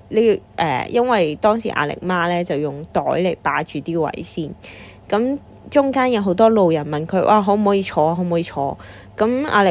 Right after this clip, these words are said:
媽都堅持，即係同佢講話：「我哋係已經由晏晝等到而家㗎喇，我小朋友去咗買嘢食，就佢會返嚟嘅。」所以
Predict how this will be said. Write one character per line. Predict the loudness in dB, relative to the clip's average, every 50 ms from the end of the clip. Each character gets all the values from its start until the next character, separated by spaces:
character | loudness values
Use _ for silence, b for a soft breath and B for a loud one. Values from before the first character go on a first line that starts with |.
| 2 0
媽 | 2 2 2
都 | 4 4 4 2
堅 | 2 0 -2 -2 -2
持， | -2 -4 -4 -4
即 | -4 -4 -6 -8 -10 -12 -14 -16 -14 -4 0 2
係 | 2 2 2 0 -4 -6 -8 -12 -12 -8
同 | -4 -2 -2
佢 | -2 0
講 | 0 0 0 0 0
話： | -2 -2 -2 -2 -4 -4 0
「我 | 0 2
哋 | 2 2 2 2
係 | 4 4 4 4
已 | 4 4 4
經 | 4 4 2
由 | 0 0 0 0
晏 | 0 -2 -2 -2 -2
晝 | 0 0 0 0
等 | 0 -2 -4 -4 -2
到 | 0 0
而 | 0 0 -2 -4 -10 -12 -8 -4
家 | -2 -2 0 0
㗎 | -2 -2 -2 -4
喇， | -4 -2 0
我 | 0 -2
小 | 0 -2 -6
朋 | -4 -2 -4 -4
友 | -2 -4 -4 -2
去 | -2 -4
咗 | -2 0 -2 -2
買 | 0 -2 -4 -4
嘢 | -4 -4 -4 -6
食， | -6 -8 -12 -12 -8
就 | -8 -8 -6
佢 | -2 0 2 2
會 | 4 2 2
返 | 0 0 -2 -2 0 -2
嚟 | -4
嘅。」 | -6 -8 -10 -12 -14 -16 B B B B B B B
所 | B 2 4 4
以 | 4 4 2 2 4 4 2 2 0 -2